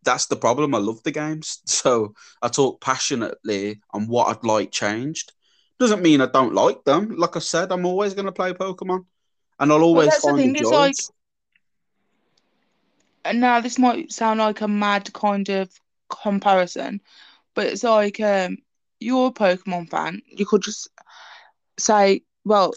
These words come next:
Speaker 2: it is actually a thing now that, um, gaming is a sport. So you playing Pokemon, you're going to critique the game, what you want more. There's no difference to, um, someone critiquing a football match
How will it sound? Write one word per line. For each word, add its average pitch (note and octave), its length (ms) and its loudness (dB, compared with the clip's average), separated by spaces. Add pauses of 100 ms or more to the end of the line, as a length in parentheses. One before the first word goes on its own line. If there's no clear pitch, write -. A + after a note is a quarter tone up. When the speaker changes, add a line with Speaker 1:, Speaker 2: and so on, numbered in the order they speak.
Speaker 2:
it - 240 0
is E3+ 240 -10
actually - 440 -12
a E3+ 60 -10
thing F3 320 -16
now D#3 380 -12
that, F#3 160 -8 (160)
um, F3+ 480 -8
gaming F3+ 460 -4
is F3 160 -12
a F3+ 40 -14
sport. E3+ 680 -8 (580)
So G#3 580 2 (640)
you A3+ 240 -6
playing G#3+ 260 -2
Pokemon, F#3+ 360 -2
you're F#3 100 -2
going F#3 300 2
to - 100 -10
critique - 560 -4 (160)
the F#3 100 -2
game, F3+ 440 0 (340)
what F#3 160 2
you G3 60 4
want F#3 180 2
more. F3 320 0 (480)
There's A3 180 2
no A#3+ 220 4
difference - 960 -6 (120)
to, G3 520 0 (800)
um, F#3+ 400 2
someone G3 300 -4
critiquing F#3+ 500 -4
a F#3 40 -8
football F#3 360 -6
match F#3 460 -6